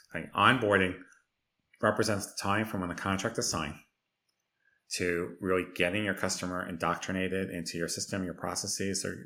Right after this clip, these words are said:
they're introduced to the team. They're being set up with whatever they need to be set up with. And, and they're, we're bridging from, okay, it was a sales, uh, kind of process. Now they are a client. Now it's bridging into that next phase of the relationship.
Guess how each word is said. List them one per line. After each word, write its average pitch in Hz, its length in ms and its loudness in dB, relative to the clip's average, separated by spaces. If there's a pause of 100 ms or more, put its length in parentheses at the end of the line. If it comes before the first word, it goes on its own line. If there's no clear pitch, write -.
they're 87 300 0
introduced - 420 -4
to - 80 -12
the - 80 -18
team. 95 400 -2 (880)
They're 90 140 0
being 87 220 -2
set 98 220 2
up 92 240 0
with 85 180 -4
whatever 85 440 0
they 87 80 -6
need 85 180 -6
to - 80 -14
be 82 100 -4
set 82 240 -2
up 85 200 -2
with. 82 220 -2 (440)
And, 87 280 -4
and 85 180 -2
they're, 87 240 0
we're 87 240 0
bridging 117 380 4
from, 87 300 2
okay, 87 180 -2
it 85 100 -2
was 80 120 0
a 82 60 0
sales, 90 640 2 (580)
uh, 80 260 -2
kind 87 280 -2
of 82 60 -8 (180)
process. 92 420 -2
Now 92 160 0
they 92 100 0
are 87 260 2
a - 20 -8
client. 82 420 -4
Now 82 460 -4
it's - 380 -10
bridging 92 320 0
into 85 140 -6
that 87 160 0
next 85 260 -2
phase 82 280 0
of 85 60 -6
the 76 80 -8
relationship. - 640 -8